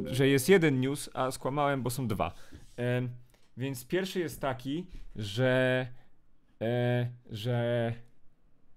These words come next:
że, że teraz nie tylko Zeron jest żółty. To jest pierwszy news. <laughs> Em.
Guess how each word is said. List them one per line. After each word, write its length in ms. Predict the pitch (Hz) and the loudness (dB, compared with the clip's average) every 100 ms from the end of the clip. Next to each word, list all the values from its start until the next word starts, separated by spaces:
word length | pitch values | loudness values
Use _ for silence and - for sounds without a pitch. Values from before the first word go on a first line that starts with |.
| - - - | -20 -18 -10
że, 680 | 101 95 123 123 120 117 120 - - - - - - - | -6 0 4 6 6 2 -4 -14 -20 -20 -20 -20 -20 -12
że 320 | 120 123 120 123 | -6 -4 -2 2
teraz 680 | 170 165 151 147 - - _ - - - - | 4 8 8 6 -2 -10 _ -20 -20 -20 -4
nie 120 | 139 | 0
tylko 320 | 131 170 165 | 2 2 2
Zeron 360 | 139 160 156 139 | 4 6 6 6
jest 140 | 131 | 4
żółty. 360 | 120 127 87 - - - - - - - - - - - - - - - - - - - - - - - - - - _ - _ _ - _ - _ _ - - - - - - - - - - - - - - - | 2 0 -2 -10 -18 -20 -20 -20 -20 -20 -20 -20 -20 -20 -20 -20 -20 -20 -20 -20 -20 -20 -18 -20 -20 -20 -20 -20 -20 _ -20 _ _ -20 _ -20 _ _ -20 -20 -20 -20 -20 -20 -20 -20 -20 -20 -20 -20 -20 -20 -8
To 80 | - | 0
jest 140 | 190 185 | 0 2
pierwszy 260 | 156 160 | 0 0
news. 280 | 107 85 - _ - _ - | -2 -4 -10 _ -20 _ -12
<laughs> 80 | - - - - - - - - - - - - - - - - - - - - | -12 -12 -14 -16 -18 -18 -18 -16 -18 -20 -14 -10 -10 -10 -16 -20 -20 -20 -4 4
Em. 580 | 156 160 160 160 160 | 8 8 8 8 4